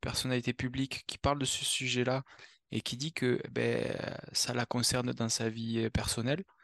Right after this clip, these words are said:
et à, à travers la relation qu'elle a avec, euh, avec son, euh, son, sa partenaire, euh, et ben, du coup, sa, sa voix, elle a,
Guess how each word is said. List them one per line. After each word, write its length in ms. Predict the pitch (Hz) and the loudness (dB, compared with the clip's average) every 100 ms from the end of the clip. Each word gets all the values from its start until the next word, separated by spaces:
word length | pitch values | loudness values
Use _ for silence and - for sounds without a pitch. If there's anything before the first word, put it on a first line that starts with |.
| - - _ _ - | -20 -20 _ _ -8
et 160 | 104 104 | -2 0
à, 260 | 101 101 | 0 0
à 200 | - - | -2 -4
travers 280 | 110 110 110 | -2 0 0
la 100 | 110 | 0
relation 380 | 107 110 - 117 | 2 2 0 -2
qu'elle 180 | - 107 | -2 -2
a 40 | |
avec, 300 | 117 110 - | -2 -4 -4
euh, 220 | 104 101 104 - _ _ _ _ | -4 -4 -6 -10 _ _ _ _
avec 240 | 107 101 104 | -6 -4 -2
son, 340 | - 110 107 | -2 -2 -4
euh, 200 | 107 104 104 _ _ - | -6 -6 -8 _ _ -4
son, 240 | - - | -4 -2
sa 180 | - - | -2 0
partenaire, 540 | 113 - 110 110 143 151 _ _ - - - - - _ - | -2 0 0 0 -2 -8 _ _ -18 -18 -16 -18 -20 _ -2
euh, 400 | 107 104 104 104 104 - _ | 0 2 0 -2 -6 -14 _
et 80 | - | -2
ben, 100 | 107 | 0
du 120 | 110 | 0
coup, 180 | - - | -2 0
sa, 300 | 180 - 120 | 2 2 2
sa 160 | 123 120 | 2 2
voix, 240 | 120 135 | 2 2
elle 180 | 151 131 | 2 0
a, 300 | 117 113 101 | 0 -2 -2